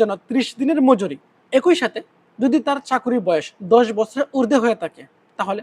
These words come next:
প্রতি বছরের জন্য ক্ষতিপূরণ হিসাবে পঁয়তাল্লিশ দিনের মজুরি পাবে, যেটা স্পষ্টভাবে বাংলাদেশ শ্রম আইন দুহাজার ছয়ের ধারা দুইয়ের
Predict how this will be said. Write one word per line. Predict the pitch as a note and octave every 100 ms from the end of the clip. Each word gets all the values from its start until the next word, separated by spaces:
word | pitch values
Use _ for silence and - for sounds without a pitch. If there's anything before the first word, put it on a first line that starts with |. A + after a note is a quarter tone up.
| - -
প্রতি | B3 C#4+ G3
বছরের | F3+ B3 G#3+
জন্য | C4+ C#4
ক্ষতিপূরণ | - C#4+ D4+ D4 C#4+ F#3
হিসাবে | - A3 D4 - -
পঁয়তাল্লিশ | B3 B3 A#3+ A3+ G3+
দিনের | D4+ A4 C4
মজুরি | C4 C4 -
পাবে, | D3+ - - _ _ _ _ _ _ _ _ _ _ _ _ _ _ _ _ _ _ _ _ -
যেটা | G#3+ F#3+
স্পষ্টভাবে | - G#3+ A3+ - A#3+ G3+ C#4+ G#3+
বাংলাদেশ | G#3 A3 G#3+ B3 -
শ্রম | B3 A#3+
আইন | A#3 A3
দুহাজার | G3 A3 G#3 A#3+ -
ছয়ের | A3+ A3 A3 D4 _ _ F#3
ধারা | D#3 - B3+ C#4 G#3
দুইয়ের | C4 C4